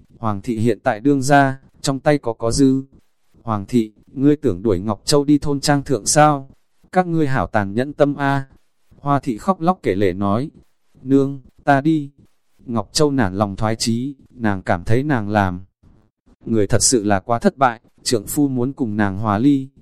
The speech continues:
luôn luôn ngoài miệng nói thích chính mình bà bà đại tẩu cũng đều là giả, trở lại nhà mẹ đẻ, đại tẩu lại không chào đón nàng. Hoa Thị vội la lên, "Đứa nhỏ ngốc, ngươi nói bậy gì đó, không đi thôn trang thượng, chẳng lẽ ngày ngày xem tẩu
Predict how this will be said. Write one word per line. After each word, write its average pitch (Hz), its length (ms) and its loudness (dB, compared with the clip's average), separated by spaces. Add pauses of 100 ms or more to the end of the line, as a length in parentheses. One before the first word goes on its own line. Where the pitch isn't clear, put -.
(120)
luôn 143 200 0
luôn 143 220 0
ngoài 113 220 -2
miệng 104 280 0
nói 110 160 -2
thích 95 180 0
chính 139 260 -4
mình 110 200 0
bà 101 160 4
bà 101 180 2
đại 104 160 -2
tẩu 98 180 0
cũng 131 200 -8
đều 117 180 0
là 101 160 2
giả, 95 360 2 (180)
trở 98 200 2
lại 101 200 -4
nhà 104 200 -2
mẹ 107 200 -2
đẻ, 101 300 2 (200)
đại 113 180 -4
tẩu 92 200 0
lại 107 200 -2
không 147 220 -6
chào 107 200 0
đón 113 240 0
nàng. 107 300 -2 (460)
Hoa 143 200 0
Thị 117 180 -6
vội 110 240 -4
la 139 160 2
lên, 139 300 2 (220)
"Đứa 117 140 2
nhỏ 139 240 -2
ngốc, 147 220 -2 (260)
ngươi 139 220 4
nói 127 200 -2
bậy 135 200 0
gì 107 200 2
đó, 113 340 0 (480)
không 147 240 -4
đi 147 120 4
thôn 143 220 -2
trang 143 240 2
thượng, 123 220 -2 (260)
chẳng 98 220 -2
lẽ 131 180 2
ngày 127 200 0
ngày 101 220 0
xem 143 260 2
tẩu 98 220 0